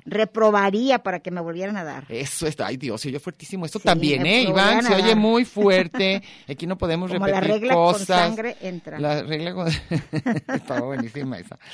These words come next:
Speaker 2: Oye, y, y aquí dice que debemos de tener a, ah, sí, aquí ya. Ángel Gomora dice,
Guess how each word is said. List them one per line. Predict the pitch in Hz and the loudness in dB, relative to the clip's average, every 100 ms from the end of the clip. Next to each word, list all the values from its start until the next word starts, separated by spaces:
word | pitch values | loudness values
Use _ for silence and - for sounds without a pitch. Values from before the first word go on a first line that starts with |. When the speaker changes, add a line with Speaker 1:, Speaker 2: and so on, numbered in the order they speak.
| - - - | -18 -18 -8
Speaker 2:
Oye, | - 175 185 202 | 0 2 4 0
y, | 202 190 - | -2 -6 0
y | |
aquí | 190 185 226 | 0 0 -4
dice | 262 220 254 | -4 -4 -2
que | 247 | 0
debemos | 202 190 190 226 | 2 0 -2 -6
de | 214 | -8
tener | - 185 190 | -6 -4 0
a, | 160 | 0
ah, | 151 | -2
sí, | - | -4
aquí | 120 - 104 | -10 -10 -12
ya. | - - - - - | -14 -16 -20 -20 -12
Ángel | - 196 214 294 240 | -2 -2 2 0 2
Gomora | 190 175 190 196 | 2 2 2 2
dice, | 139 113 - - | 2 -6 -14 -18